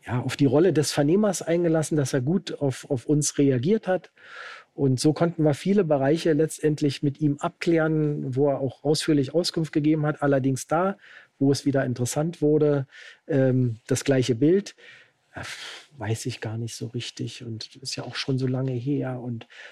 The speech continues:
hm, nee, kann ich nicht richtig sagen. Also da wirklich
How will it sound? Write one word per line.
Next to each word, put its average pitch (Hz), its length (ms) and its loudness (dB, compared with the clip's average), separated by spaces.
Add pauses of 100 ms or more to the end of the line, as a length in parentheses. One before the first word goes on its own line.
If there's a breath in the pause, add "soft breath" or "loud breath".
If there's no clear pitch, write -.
(220 loud breath)
hm, 139 400 0
nee, 143 440 0 (280 loud breath)
kann 143 180 0
ich 143 160 0
nicht 143 220 0
richtig 135 340 0
sagen. 131 420 0 (280 loud breath)
Also 139 200 4
da 147 320 2
wirklich 170 420 0